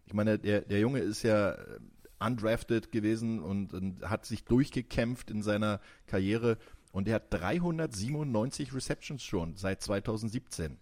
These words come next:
Und, äh, das ist mal eine Ansage, weil wenn er nämlich jetzt noch ein paar mehr macht, dann, äh, ist, klettert er in, in Dimensionen hoch, die normalerweise ein Larry Sanders, äh, Christian McCaffrey, Alvin Kamara und Roger Craig haben.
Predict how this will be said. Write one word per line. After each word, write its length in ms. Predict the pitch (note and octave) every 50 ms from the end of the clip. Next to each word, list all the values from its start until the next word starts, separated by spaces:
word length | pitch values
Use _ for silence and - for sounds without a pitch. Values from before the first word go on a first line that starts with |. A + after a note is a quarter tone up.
| _ _ _
Und, 440 | - F2+ F#2 F#2 F#2 F2+ F#2 F2 -
äh, 380 | F#2 F2 F2 F2 F2 F2 F2 E2+ - - - - -
das 160 | - E2 -
ist 160 | - - -
mal 80 | B2+ A2
eine 160 | G#2+ G2+ E2+
Ansage, 540 | D2+ C3 D#3 B2+ F2 E2+ F2 F2+ A2+ C#3 - - - - - - - - _
weil 360 | - F2 F2+ F#2 F#2+ F#2+ E2+ D#2+
wenn 200 | F#2+ F#2+ G2+ -
er 140 | - G2+ G#2
nämlich 240 | G#2 G#2 G#2+ G2+ G#2
jetzt 180 | G#2+ G2 -
noch 140 | G#2 G2 F#2
ein 120 | G2+ F#2+
paar 240 | - A2+ G#2 G#2 G2+
mehr 220 | G2+ G#2 B2 C#3+ B2+
macht, 340 | G2+ G#2 - - - - - F#2 F#2+
dann, 420 | G2 G2+ G#2 G#2+ A2 G#2+ G#2+ - - -
äh, 240 | G2+ G2+ G2+ G2 F2+
ist, 400 | - - A2+ - - - - - -
klettert 380 | - - B2+ - C3+ A#2 - -
er 340 | G#2 G#2+ G#2+ G#2+ G2 - -
in, 300 | G2+ G#2+ G#2+ G#2 G2+ G2
in 440 | - F#2+ G2 G2 F#2+ F#2+ F#2 F2+ - - -
Dimensionen 640 | G#2 G#2 G#2 G2+ G2 F2+ F2 A2 C3 D3+ C3 G2+ F2
hoch, 240 | E2 F#2+ A2 C3+ - - - - - - - - - _ _ _ -
die 180 | G#2+ A2 A2+
normalerweise 680 | G#2+ G#2 G2+ G2 G#2 A2 B2+ C#3+ A#2+ G#2 G#2+ G#2 G2 G2+
ein 80 | F#2+ F#2
Larry 260 | F#2+ G2+ G#2 G#2+ G#2+
Sanders, 560 | - - - A2+ C#3+ C3+ A#2+ G#2+ G2 - -
äh, 300 | - F#2 G2+ G2 G2 F#2
Christian 440 | F2+ - - - C3+ C#3+ - - A#2
McCaffrey, 640 | G#2 F#2+ - - B2 - - - G#2 F#2 F2 E2 -
Alvin 300 | - F#2+ G#2+ A#2 B2+ A#2+
Kamara 400 | A#2 - A2+ G2+ G2+ A2 A2+ G#2+
und 100 | F#2+ F#2+
Roger 260 | G2 G2 - - F#2 -
Craig 360 | - - - E4 D#4+ - -
haben. 300 | - A#1+ - - -